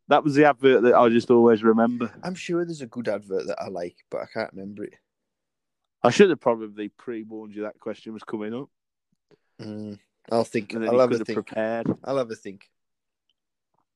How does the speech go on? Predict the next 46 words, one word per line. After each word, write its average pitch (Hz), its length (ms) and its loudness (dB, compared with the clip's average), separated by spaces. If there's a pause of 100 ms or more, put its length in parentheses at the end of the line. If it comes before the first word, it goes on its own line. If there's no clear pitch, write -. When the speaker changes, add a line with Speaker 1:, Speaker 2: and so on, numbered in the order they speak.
(240)
Speaker 2:
But 113 120 -8
Speaker 1:
Okay. 113 120 -6
Speaker 2:
yeah, 101 120 -6
that 120 160 -8
Speaker 1:
Are - 40 -2
you 160 120 2
gonna 208 140 0
say 226 200 0
it 220 80 -4
on 202 80 -8
the 220 100 -8
show? 170 300 -6 (280)
If 135 140 -12
you 131 80 -10
think 131 220 -10
Speaker 2:
If, 107 60 -20
Speaker 1:
that, 151 200 -6
Speaker 2:
yeah, 127 120 0
Speaker 1:
or 117 60 -6
Speaker 2:
it'll 107 180 -8
probably 127 280 -12
Speaker 1:
it's - 120 -10
Speaker 2:
go 147 60 -6
Speaker 1:
just 143 120 -10
gonna 147 160 -2
be 135 100 0
something 143 380 -4
that 135 140 -8 (100)
you 127 100 -8
never 143 300 -6
get 131 240 -8
back 127 220 -14
to - 120 -20
me 127 120 -10
Speaker 2:
No, 151 220 0
Speaker 1:
about? 151 140 -2
Speaker 2:
if 147 120 -14
it 147 80 -20
comes 170 200 -14
into 143 160 -16
my 131 80 -10
head, 101 140 -8
I'll, 92 240 -16
I'll 90 120 -14
say 92 260 -16
it. - 80 -20